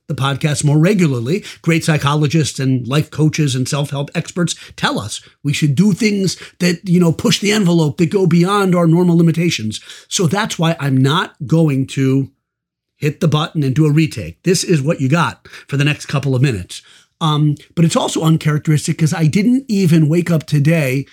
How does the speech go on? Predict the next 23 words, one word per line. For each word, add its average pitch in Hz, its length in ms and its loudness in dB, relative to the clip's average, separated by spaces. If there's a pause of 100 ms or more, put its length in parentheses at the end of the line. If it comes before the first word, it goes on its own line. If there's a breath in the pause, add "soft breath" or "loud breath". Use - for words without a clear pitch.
(240 soft breath)
knowing 170 480 2
I 156 80 -2
would 151 120 0
do 165 160 2
the 147 100 -2
podcast 147 560 -4
episode. 120 300 -2
I'm 127 80 -4
actually 190 240 -2
recording 147 400 0
this 117 240 -6 (360 loud breath)
very 233 200 0
close 175 340 2
to 143 100 -2
the 131 100 0
Holy 151 280 2
Sabbath, 123 500 -4 (200 soft breath)
Shabbos. 131 520 -2 (220 loud breath)
And 170 180 2
so 170 460 2
it's 165 160 -2
an 165 240 0
extra 160 640 -2